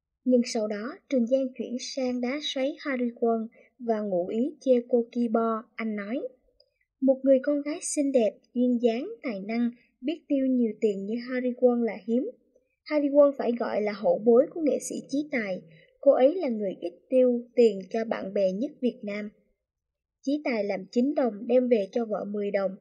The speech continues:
Harry Won làm chín đồng, lấy thêm của thằng chồng một đồng nữa thành mười đồng. Harry Won mà bao ai ăn là người đó bệnh. Vợ chồng Harry Won giàu lắm, giàu nhất showbiz.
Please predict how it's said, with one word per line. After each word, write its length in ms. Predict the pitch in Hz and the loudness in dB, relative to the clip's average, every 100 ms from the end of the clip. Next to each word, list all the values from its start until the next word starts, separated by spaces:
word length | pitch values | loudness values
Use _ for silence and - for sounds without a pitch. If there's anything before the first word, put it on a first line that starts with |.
| _ _ _ | _ _ _
Harry 240 | - 294 277 | -4 -2 0
Won 300 | 285 277 269 | 4 4 4
làm 240 | 240 208 - | 0 -2 -2
chín 200 | 247 349 | -2 0
đồng, 300 | 311 220 202 220 | -2 -2 -4 -2
lấy 220 | 247 302 | -2 -2
thêm 200 | 269 262 | -4 -4
của 120 | 254 262 | -4 -6
thằng 180 | 254 208 | -4 -6
chồng 260 | 220 190 202 | -4 -4 -4
một 200 | 196 - | -6 -2
đồng 260 | 208 190 | -2 -2
nữa 160 | 185 - 269 | -2 -2 -2
thành 220 | 269 208 | -4 -6
mười 180 | 208 190 | -4 -4
đồng. 240 | 196 196 185 _ _ _ - | -4 -4 -8 _ _ _ -6
Harry 240 | 262 262 | 4 6
Won 360 | 233 240 233 226 | 8 4 4 -2
mà 180 | 196 | -4
bao 280 | 202 226 226 | -4 -2 -2
ai 200 | - 226 | -4 -8
ăn 280 | - 226 226 | -8 -8 -8
là 140 | 214 | -8
người 260 | 202 196 185 | -8 -6 -6
đó 140 | 214 254 | -4 -2
bệnh. 260 | 214 - 220 _ _ _ _ _ _ _ - | -2 -4 -14 _ _ _ _ _ _ _ 0
Vợ 120 | 214 196 | 4 4
chồng 160 | - 214 226 | 4 -2 -2
Harry 140 | 262 254 | 0 0
Won 320 | 254 247 247 | 4 4 4
giàu 220 | 226 190 | 0 -2
lắm, 300 | 196 214 320 539 - | -4 -6 -6 -8 -2
giàu 280 | 233 214 196 | 0 0 2
nhất 220 | 220 302 | 0 -2
showbiz. 400 | - 247 220 | -4 -4 -2